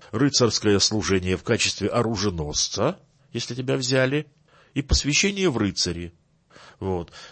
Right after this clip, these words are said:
А был круг лиц, имевший право на посвящение, давать посвящение в рыцари. Значит, преклонить колено, удар мечом по плечу,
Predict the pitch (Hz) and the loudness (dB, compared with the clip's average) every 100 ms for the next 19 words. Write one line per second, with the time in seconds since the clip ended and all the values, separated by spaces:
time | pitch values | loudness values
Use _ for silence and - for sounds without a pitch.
0 | - 98 139 196 - 147 131 - 87 80 | -4 -2 0 0 2 4 4 2 -4 0
1 | - - _ - 117 95 - 87 - 85 | -2 -4 _ -8 -4 0 0 0 -4 -4
2 | 76 78 - - - - 71 69 _ _ | -4 -8 -10 -10 -10 -10 -14 -20 _ _
3 | - 101 95 - 85 - 85 - 82 80 | -2 0 0 -4 -12 -12 -10 -10 -10 -16
4 | 73 - - - _ _ _ _ _ - | -14 -12 -12 -14 _ _ _ _ _ -18
5 | - 80 - - - 87 82 78 76 - | -12 -8 -10 -10 -10 -8 -8 -10 -12 -12
6 | 73 98 151 143 78 85 80 76 76 80 | -6 -4 -2 -4 -8 -8 -6 -6 -10 -12
7 | - 80 76 73 - - - 139 175 | -10 -10 -14 -16 -14 -8 -6 -4 -4